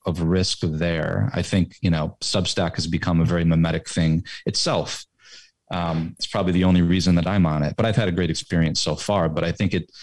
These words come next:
I do remind myself every once in a while, okay, like,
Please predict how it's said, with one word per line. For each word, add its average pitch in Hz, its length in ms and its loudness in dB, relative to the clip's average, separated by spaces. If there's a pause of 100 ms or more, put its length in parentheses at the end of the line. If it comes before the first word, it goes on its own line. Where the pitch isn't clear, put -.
(160)
I 104 60 -2
do 110 200 4
remind 95 460 4
myself 85 520 0
every 82 180 2
once 82 300 2
in 80 60 4
a 78 40 2
while, 80 500 0
okay, 85 240 -2
like, 82 160 0